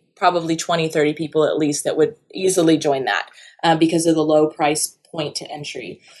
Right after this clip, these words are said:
Um, but the, but I'm not <laughs> focusing and, and relying on that list at all. You know, I'm gonna be running, uh, traffic,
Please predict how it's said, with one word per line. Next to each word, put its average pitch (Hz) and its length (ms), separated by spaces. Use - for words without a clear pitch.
Um, 175 300
but 202 180
the, - 380
but 202 160
I'm 185 100
not 185 260
<laughs> 196 60
focusing 208 460
and, 185 120
and 185 220
relying 180 420
on 170 140
that 165 180
list 170 260
at 160 100
all. 160 360
You 165 80
know, 160 140
I'm 175 180
gonna 185 120
be 180 120
running, 170 460
uh, 156 240
traffic, 170 720